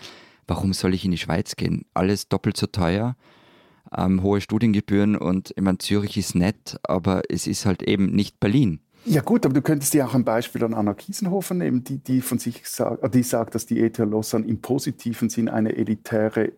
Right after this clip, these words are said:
Speaker 2: Uni ist, weil die
Speaker 1: Genau.
Speaker 2: Studenten dort wirklich wissen wollen,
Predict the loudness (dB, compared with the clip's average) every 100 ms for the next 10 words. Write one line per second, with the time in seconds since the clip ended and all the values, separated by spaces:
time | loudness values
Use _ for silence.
0 | -2 2 2 2 -2 -2 -2 0 0 2
1 | 2 2 0 0 0 4 2 2 -4 0
2 | 2 0 -8 -6 -4 -2 -2 0 2 2
3 | 0